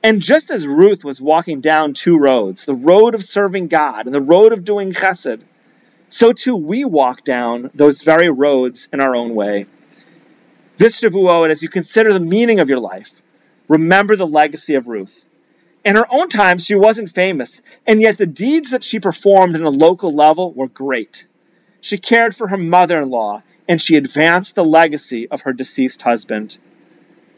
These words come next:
Like Ruth, we too can create a legacy. We don't need a lot of followers to do it.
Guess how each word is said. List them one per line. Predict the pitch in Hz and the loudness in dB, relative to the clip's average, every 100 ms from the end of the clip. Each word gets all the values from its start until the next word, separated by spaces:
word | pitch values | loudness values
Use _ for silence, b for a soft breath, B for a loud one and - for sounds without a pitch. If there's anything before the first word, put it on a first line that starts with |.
| _ - | _ 0
Like | 160 185 185 | 2 2 0
Ruth, | 151 170 165 - | -4 -2 -2 -6
we | 139 214 | -8 -8
too | - 233 240 | -4 0 0
can | 202 151 | 0 -4
create | - 143 127 | 0 0 0
a | |
legacy. | 123 117 113 - 110 104 b b b b _ | 0 -4 -6 -8 -8 -8 b b b b _
We | 135 | -4
don't | - 185 214 | 2 2 2
need | 214 | 0
a | 208 | 4
lot | 190 196 | 4 4
of | 190 | 2
followers | 185 175 190 190 190 | 0 2 0 -2 -6
to | - | -8
do | 147 156 | -2 0
it. | 135 | 0